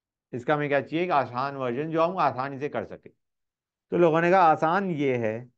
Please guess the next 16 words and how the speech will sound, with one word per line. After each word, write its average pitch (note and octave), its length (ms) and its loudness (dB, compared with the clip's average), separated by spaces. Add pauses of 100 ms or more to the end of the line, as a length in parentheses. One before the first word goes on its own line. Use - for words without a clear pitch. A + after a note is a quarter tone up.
(1400)
पी A3 240 0
वी G3 220 0
equal G3 220 2
to A3 100 4 (140)
एन F3+ 120 -2
आर G#3+ 180 2
टी A3 100 -4
यहाँ F3+ 200 0
पे D#3 140 -6
नहीं C#3 160 -8
आ F2+ 120 -4
रहा E2 100 -4
basically, D#2 680 -12
हाँ, A#2+ 140 -4
है B2+ 60 -6
ना? A#2 100 -8